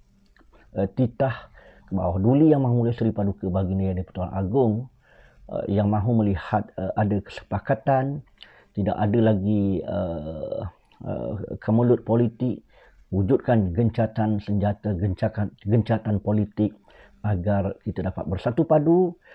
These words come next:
membina bersama keluarga Malaysia dalam menepani cabaran masa hadapan, terutamanya dalam, eh, me-, me-, mengharungi dan juga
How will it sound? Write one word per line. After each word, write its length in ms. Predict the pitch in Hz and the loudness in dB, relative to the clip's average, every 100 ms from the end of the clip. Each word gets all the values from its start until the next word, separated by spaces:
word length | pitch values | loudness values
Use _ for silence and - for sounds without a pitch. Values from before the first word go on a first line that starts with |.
| - - | -12 0
membina 480 | 104 101 135 180 170 | 2 4 6 6 4
bersama 720 | 139 120 131 131 131 135 131 | 2 0 0 0 -2 -4 -2
keluarga 320 | 101 101 110 143 | 2 2 2 2
Malaysia 560 | 135 117 - 117 127 - _ - - | 0 0 2 2 2 -6 _ -20 -6
dalam 400 | 101 98 95 98 | 0 2 2 2
menepani 400 | 101 - 139 143 | 0 0 2 2
cabaran 400 | - 104 104 98 | 2 2 2 2
masa 320 | 92 95 - 95 | 0 -2 -4 -6
hadapan, 400 | 87 - 87 80 _ _ | -6 -4 -6 -6 _ _
terutamanya 800 | - 90 - 95 110 139 160 180 | -4 -4 -2 0 2 4 4 2
dalam, 400 | 110 101 98 101 _ - - - | 2 0 0 -4 _ -20 -20 -8
eh, 800 | 95 90 82 - - - - - - - - - - | -2 0 0 -2 -4 -6 -8 -10 -10 -16 -20 -18 -8
me-, 320 | 98 87 82 | -6 -6 -6
me-, 260 | - 98 92 | -4 -2 0
mengharungi 640 | 101 87 110 127 156 139 156 - - - - | 0 2 4 4 4 2 -2 -8 -20 -8 -2
dan 160 | 104 | 2
juga 560 | 104 98 101 95 82 | 2 2 0 0 -2